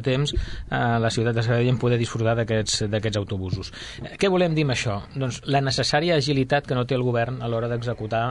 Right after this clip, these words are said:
el, el, els seus propis acords o els seus propis compromisos. Si amb un compromís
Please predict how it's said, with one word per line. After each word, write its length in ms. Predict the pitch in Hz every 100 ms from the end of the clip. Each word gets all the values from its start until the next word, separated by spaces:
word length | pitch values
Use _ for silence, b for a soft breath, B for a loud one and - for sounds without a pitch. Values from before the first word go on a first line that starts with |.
| 127
el, 180 | 120 110 104 104 110
el, 80 | 107 101 95 95 110
els 160 | 110 -
seus 160 | 120
propis 320 | - 120 113
acords 400 | 98 120 170 -
o 80 | 107
els 160 | 104 -
seus 100 | 120
propis 240 | - 117 107
compromisos. 720 | 107 101 110 139 104 - - - B B B B
Si 240 | - 135
amb 80 | 127
un 80 | 147
compromís 720 | 147 143 147 151 147 -